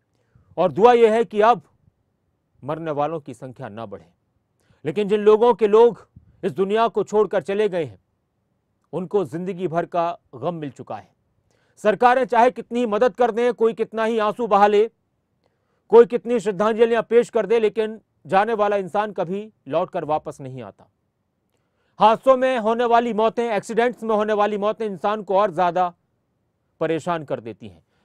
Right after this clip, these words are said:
ये तस्वीरें बयान करती हैं कि हमें किन चीजों पर बात करनी चाहिए। हादसे अचानक हो जाते हैं, हादसों पर राजनीति नहीं होनी चाहिए,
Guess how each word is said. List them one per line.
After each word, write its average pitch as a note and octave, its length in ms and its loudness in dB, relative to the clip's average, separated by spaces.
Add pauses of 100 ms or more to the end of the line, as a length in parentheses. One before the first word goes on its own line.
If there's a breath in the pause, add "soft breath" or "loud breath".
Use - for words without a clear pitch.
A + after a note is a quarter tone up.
ये F#3 120 4
तस्वीरें A#3+ 480 2
बयान A#3 260 0
करती A3 260 -2
हैं C4 100 -2
कि B3 80 -4
हमें A3+ 240 -2
किन G#3 180 -8
चीजों A3 340 -6
पर A3 160 -6
बात F#3+ 260 -2
करनी F#3 280 -6
चाहिए। E3+ 280 -2
हादसे F3 480 -2
अचानक D#3+ 500 -10
हो F3 120 -6
जाते E3 260 -4
हैं, F3+ 80 -10
हादसों D3+ 320 -10
पर D3 160 -10
राजनीति C3+ 400 -8
नहीं C3 200 -14
होनी A#2+ 220 -14
चाहिए, G2+ 360 -14